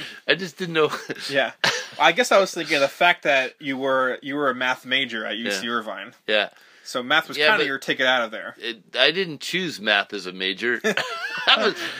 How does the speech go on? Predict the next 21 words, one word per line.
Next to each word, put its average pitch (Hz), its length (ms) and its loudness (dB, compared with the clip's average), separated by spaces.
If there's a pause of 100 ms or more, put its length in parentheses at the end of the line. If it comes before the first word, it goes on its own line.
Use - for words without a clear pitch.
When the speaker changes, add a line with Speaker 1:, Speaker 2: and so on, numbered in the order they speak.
Speaker 1:
that 294 160 6
was 226 180 2
thrust 208 400 4
upon 170 380 2
me 170 80 0
Speaker 2:
It - 40 -10
Speaker 1:
by 147 140 6
the 143 80 4
Speaker 2:
chose 156 120 2
you. 160 80 2
Speaker 1:
university. 127 600 0
Speaker 2:
Oh, - 20 -4
Speaker 1:
<laughs> 120 200 0
Yeah. 117 40 -6 (280)
I 208 100 6
chose 247 220 -2
Speaker 2:
that's 175 100 -4
Speaker 1:
the 196 80 -4
Speaker 2:
so 208 40 0
nice. 208 100 0
Speaker 1:
university. 160 760 0